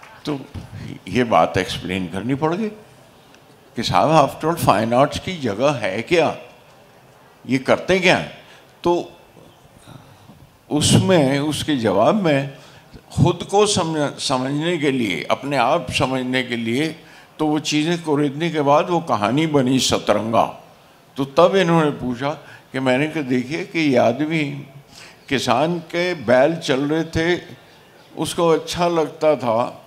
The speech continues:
कि जाके उसके बैल के सींग रंग दे।" तब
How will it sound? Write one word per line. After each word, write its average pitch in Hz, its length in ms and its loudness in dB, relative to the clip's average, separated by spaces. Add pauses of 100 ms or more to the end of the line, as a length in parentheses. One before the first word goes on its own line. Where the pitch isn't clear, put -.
(600)
कि 147 160 -2
जाके 135 320 2
उसके 151 280 -4
बैल 117 400 0
के 135 180 -6
सींग 120 420 -4
रंग 107 300 -4
दे।" 113 120 -4 (2000)
तब 147 240 0